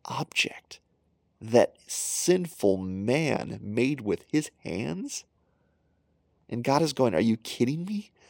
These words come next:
You're gonna put that thing next to me and act as if we're similar? I am not similar to some n-, man-made necklace of a cross. I'm not.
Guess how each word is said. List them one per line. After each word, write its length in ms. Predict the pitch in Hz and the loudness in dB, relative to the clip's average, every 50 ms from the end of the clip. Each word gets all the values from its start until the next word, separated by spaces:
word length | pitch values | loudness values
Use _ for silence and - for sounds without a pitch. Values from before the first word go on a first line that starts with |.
| - _ - | -14 _ -4
You're 100 | 165 170 | 0 4
gonna 160 | 190 185 175 | 4 4 4
put 320 | - - - - 135 - | 4 4 2 2 2 6
that 260 | - 110 131 165 - - | 6 6 6 6 4 2
thing 260 | - 127 165 170 139 | 2 2 2 2 2
next 260 | 110 123 127 - - - | 2 0 0 0 -6 -6
to 80 | - | -4
me 260 | 101 92 95 107 135 147 | -4 -2 -2 0 0 0
and 100 | 123 - | 2 4
act 260 | - 120 - - - | 4 4 4 4 0
as 140 | 113 - 110 | 2 4 4
if 80 | 101 | 4
we're 260 | 101 101 101 107 143 | 4 2 4 4 4
similar? 580 | 147 - - 101 104 120 147 170 190 190 208 226 - _ _ _ _ _ _ _ _ _ _ _ _ _ - - | 4 2 2 2 2 2 4 4 4 2 2 0 -6 _ _ _ _ _ _ _ _ _ _ _ _ _ -6 0
I 120 | 170 190 | 2 2
am 140 | 185 175 165 | 2 4 6
not 220 | 165 185 185 - | 6 6 6 6
similar 540 | - - - - 196 185 175 165 139 135 135 | 4 2 4 4 4 6 6 8 8 8 8
to 180 | - - 165 151 | 8 4 2 2
some 320 | - - - 151 160 156 - - - - - - - - | 4 8 8 8 6 6 -2 -12 -18 -18 -20 -14 -8 -6
n-, 240 | 113 120 123 120 131 131 127 110 113 117 | -4 -2 -2 0 0 0 0 2 6 8
man-made 560 | 131 143 160 180 190 156 143 143 139 123 113 | 8 10 10 8 6 6 6 6 6 4 0
necklace 400 | 120 165 180 - - 135 139 - | -2 -2 0 4 6 6 6 6
of 100 | - - | 6 4
a 40 | - | 4
cross. 720 | - - - 196 208 220 - 277 220 - - - - - _ _ _ _ - - | 0 6 10 12 12 12 10 8 4 -2 -6 -10 -12 -14 _ _ _ _ -2 2
I'm 160 | 349 349 339 | 2 4 8
not. 420 | 349 359 370 381 370 320 - - | 8 8 8 8 4 2 -2 -6